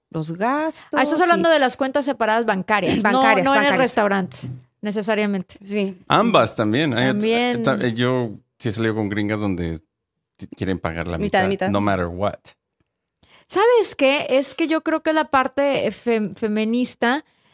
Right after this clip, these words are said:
Speaker 2: de que se lo comentaba a, a Cari durante el, el live, que el poder, el que, el que controla el dinero tiene el poder.
Speaker 1: <clears throat> Sí.
Speaker 2: Al final del día, el, el dine-, el, he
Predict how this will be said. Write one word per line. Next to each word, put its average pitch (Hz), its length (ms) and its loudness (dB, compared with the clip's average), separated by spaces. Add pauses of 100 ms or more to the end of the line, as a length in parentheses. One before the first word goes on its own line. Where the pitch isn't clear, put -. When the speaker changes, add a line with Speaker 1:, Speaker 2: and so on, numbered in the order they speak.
(160)
Speaker 2:
de 220 340 0
que 220 420 2
se 233 140 -2
lo 220 160 0
comentaba 233 600 0 (220)
a, - 80 -6
a 190 120 -4
Cari 226 580 -2 (240)
durante 190 960 -2
el, 175 220 -4
el 196 160 -2
live, 226 440 -2 (600)
que 226 420 0 (600)
el 233 200 0
poder, 247 840 0
el 220 220 -2
que, 233 180 0
el 220 100 -2
que 220 120 -8
controla 269 400 0
el 311 60 0
dinero 254 280 -2 (200)
tiene 226 180 -2
el 202 60 -8
poder. - 320 -8
Speaker 1:
<clears throat> - 380 -4
Sí. - 160 -18 (640)
Speaker 2:
Al 226 140 -2
final 247 400 0
del 269 200 2
día, 254 340 0 (540)
el, 202 260 -4
el 196 160 -2
dine-, 208 340 -4
el, 208 200 -2 (400)
he 302 140 2